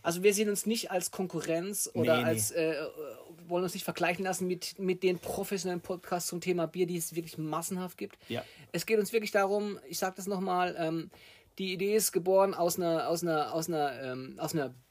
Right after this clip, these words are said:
Speaker 1: in Anführungsstrichen,
Speaker 2: Bierlaune.
Speaker 1: Bierlaune. Wir haben es gleichzeitig
Speaker 2: Yeah.
Speaker 1: gesagt. Ja.
Speaker 2: Ja.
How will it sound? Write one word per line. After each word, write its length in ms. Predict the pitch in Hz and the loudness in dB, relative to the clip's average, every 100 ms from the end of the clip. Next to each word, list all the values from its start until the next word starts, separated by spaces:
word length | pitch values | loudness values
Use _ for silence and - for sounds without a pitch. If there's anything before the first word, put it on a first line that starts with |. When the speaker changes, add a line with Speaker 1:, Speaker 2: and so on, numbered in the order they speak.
| _ _ - | _ _ -8
Speaker 1:
in 120 | 180 | -2
Anführungsstrichen, 520 | 175 175 170 156 143 - | 0 0 -2 -6 -10 2
Speaker 2:
Bierlaune. 520 | - - 156 175 185 | 6 8 8 8 8
Speaker 1:
Bierlaune. 180 | 240 240 - - - - - - - - | 4 0 -10 -12 -8 -6 -6 -8 -12 -12
Wir 80 | - | -4
haben 60 | 165 | -2
es 100 | - | -2
gleichzeitig 480 | 175 196 147 - 139 | -6 -6 -8 -8 -2
Speaker 2:
Yeah. 300 | 196 269 208 | 2 4 2
Speaker 1:
gesagt. 180 | 202 - | -2 -12
Ja. 480 | 165 165 233 - - | -10 -8 -8 -8 -10
Speaker 2:
Ja. 180 | 175 | -8